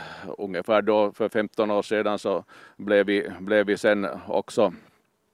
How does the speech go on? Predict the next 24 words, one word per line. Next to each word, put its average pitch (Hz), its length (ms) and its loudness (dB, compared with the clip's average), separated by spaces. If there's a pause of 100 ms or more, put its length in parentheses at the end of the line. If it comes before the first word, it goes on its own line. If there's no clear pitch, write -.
(600)
också 107 380 2
med 107 320 2
i 101 40 2
I 101 280 0
F 101 220 -2 (340)
Raseborg 101 760 0 (360)
när, 98 300 2
eh, 82 760 -6 (140)
vissa 95 360 -6
av 104 300 2
barnen 107 540 2 (320)
började 104 380 0
vara 101 320 4
i 95 40 2
den 101 200 0
åldern 92 420 2
att, 87 180 -6
att 90 160 -2
de 85 240 -10 (400)
ville 90 300 -2
vara 87 280 0
med 90 300 -2
i 87 60 -4
friidrott. 80 720 -8